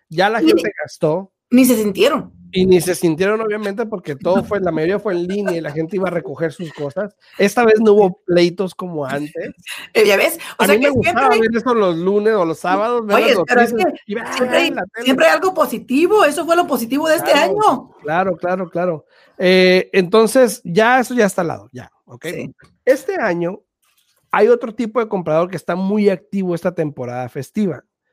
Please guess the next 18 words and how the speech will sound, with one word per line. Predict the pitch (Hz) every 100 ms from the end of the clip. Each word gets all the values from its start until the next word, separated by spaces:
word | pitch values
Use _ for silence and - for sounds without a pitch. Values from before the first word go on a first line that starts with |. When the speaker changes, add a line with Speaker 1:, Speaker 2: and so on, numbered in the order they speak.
| _ _ _
Speaker 1:
que | 151 160
es | 156 _
el | 165 156
comprador | 151 151 135 135 131 127
de | 135 135
vivienda. | 135 143 156 165 139 110 _ _ _ _ _ _ _ _ _ _ _
Cada | 190 233 277
mes, | 269 202 190 185 -
eh, | 165 165 156 151 147 139 135 135 _ _
Showtime, | - 233 247 208 160 156
que | 180
es | 165
una | 202 208 214 196 170 151 143 -
página | 202 196 185 170 151
donde | 147 139 143
uno, | 170 196 190 170 156 _ _ -
eh, | 147 139
pone | 123 180 185 160 143